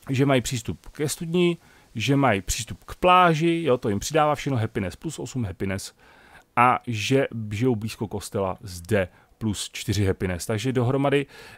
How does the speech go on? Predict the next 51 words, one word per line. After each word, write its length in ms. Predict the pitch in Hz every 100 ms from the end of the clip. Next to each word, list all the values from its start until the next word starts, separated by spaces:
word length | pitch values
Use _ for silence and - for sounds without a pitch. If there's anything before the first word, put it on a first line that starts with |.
| -
eh, 340 | 101 104 104
sedmdesát 420 | - 139 131 131
jedna 160 | 127 117
happiness. 480 | 98 - 101 90 -
Jak 120 | 120
to, 60 |
že 100 | 139
jenom 180 | 151 147
sedmdesát 440 | 135 139 135 143 139
jedna? 220 | 139 147
Protože 440 | - 147 185 160
jsou 420 | 147 - 110 135
zdanění 760 | 120 98 107 135 160 135 107 95
a 120 | 98
to 580 | 92 135 147 147 147 147 139
nemají 540 | 117 104 92 95 85
rádi. 360 | 85 85 85 87
Takže 200 | 92 110
minus 260 | 143 143
třicet 260 | - 123 127
šest 140 | 117
happiness 420 | 92 92 120 110
za 80 | 98
to, 80 | 98
že 120 | 110
jsou 120 | 110
zdanění, 560 | 95 90 98 107 101 90
ale 200 | 107 202
jinak 200 | 262 -
jsou 200 | - 214
poměrně 460 | 165 104 120 117 113
šťastní 480 | - - - 120
a 120 | - 110
žije 200 | 170 185
jich 140 | 170
tam 180 | 147 123
pět. 200 | - 98
V 60 |
tomhle 200 | - 311
malém 260 | 254 208 170
baráčku 400 | 127 117 113 -
žije 160 | 95 -
pět 160 | - -
lidí, 440 | 95 98 113 120 - - - - -
v 140 | -
tomhle 300 | - 226 165
větším 480 | 95 90 160 - 110
baráčku 420 | 95 98 98 -
žije 240 | 123 156 214
dvanáct 600 | 185 165 208 214 196 -
lidí. 380 | 135 123 95